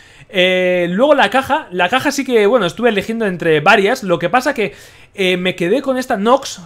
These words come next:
Hammer Z S blanca porque, eh, tiene puertos U S B tres punto uno, tiene, bueno, tres punto cero, por supuesto, dos punto cero también, eh, y luego tiene lector de tarjetas en el costado que está bastante bien, luego tiene una,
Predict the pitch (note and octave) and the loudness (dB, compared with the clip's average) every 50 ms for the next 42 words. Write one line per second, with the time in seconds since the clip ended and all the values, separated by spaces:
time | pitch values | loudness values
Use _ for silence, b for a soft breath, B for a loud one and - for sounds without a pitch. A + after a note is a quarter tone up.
0 | - - - F#3+ G3 G3+ G#3 G3+ G3 F#3 - - G3+ G3+ G3+ F#3+ F#3 F#3+ F#3 - | -16 -8 -6 -4 -2 0 0 2 2 0 0 -2 -6 -4 -2 0 0 0 0 -2
1 | F#3+ E3 D#3 F#3+ A3+ A#3 G#3 A3 B3 C#4 B B B B B B B - - D#4 | -4 -2 0 0 0 0 0 -2 -2 -4 B B B B B B B 0 2 4
2 | E4+ E4+ - - C4+ C4+ D4 C#4 C4 F#3+ F#3 F#3 F3+ F#3 F#3 G#3 A#3 B3+ A#3+ A3 | 4 4 2 -4 -6 -6 -6 -6 -6 -4 -4 -4 -4 -6 -8 -8 -6 -4 -2 -2
3 | G#3 F#3+ F3+ E3+ D#3+ D3 D3+ - G#3+ A#3 A3+ A3+ A3+ G3 G3+ G#3 G#3+ G3 G3+ G#3 | -2 -2 0 -2 -2 -2 -2 2 2 2 2 2 -4 -4 -2 -2 -2 -2 -2 -2
4 | G3+ G3 F#3+ F#3+ F3+ E3+ D#3+ - - G3+ G3 - - G#3 F#3 E3 - F3 F3+ A3 | -2 -2 0 0 0 0 -2 -2 -6 -6 -6 -4 -4 -6 -4 -2 0 0 0 2
5 | A#3+ A#3 A#3 B3+ C4 C4 - G3+ F#3+ F#3+ F#3 F3+ F3 E3+ E3+ C#3+ A#2+ - D3+ C#3+ | 2 0 0 0 -2 -2 -4 -6 -4 -2 -2 -2 -2 -2 -4 -6 -6 -8 -12 -10
6 | - D#3+ D3+ D#3+ D3 E3+ G3 A3 A#3+ F#3+ F3 C#3+ D3 C3 D#3 F#3+ F3+ - G3 D#3+ | -8 -8 -6 -4 0 0 2 2 2 0 -2 -8 -8 -6 -4 -4 -2 -2 -4 -4
7 | D#3 D3+ - D#3 C#3+ D#3 D3+ B2 E3+ F3 E3+ E3+ E3 G3 A3+ C#4 D#4 - B B | -4 -6 -6 -8 -6 -4 -4 -4 -2 -4 -2 -2 -2 -2 -2 -2 -4 -6 B B
8 | B B B B B B - F#3+ F#3 F#3 F#3 G3 - G#3 F#3 F#3+ B3+ D4+ D#4+ - | B B B B B B -2 0 0 0 0 -2 -2 -2 -2 0 0 -2 0 0
9 | D4 D4 C#4 A3 E3+ E3 E3 E3 - - C4 C#4+ C#4+ - A#3+ - - C4 B3+ C4 | -2 -2 -2 -2 -2 -2 -2 -2 -2 -2 -2 -2 0 -2 -2 -2 -2 -6 -6 -4
10 | G#3+ G#3 G3 F3 - F#3 E3 - - C4+ C#4 - F3+ - A3+ A#3 A3 E3 - - | -4 -4 -6 -6 -6 -8 -8 -2 0 0 0 0 -2 -2 0 0 0 -2 -4 -2
11 | - C4+ C#4+ C4 B3 G#3+ A3 A#3+ B3 C4 D#4 D4 B B B B F#3+ G#3+ A3+ G#3+ | -2 -2 -2 -2 -4 -2 -2 -2 -2 -4 -6 -10 B B B B 4 4 4 4
12 | A#3 B3+ A#3 A3 G#3 F#3 E3+ - | 0 -2 -2 0 0 -2 -2 -6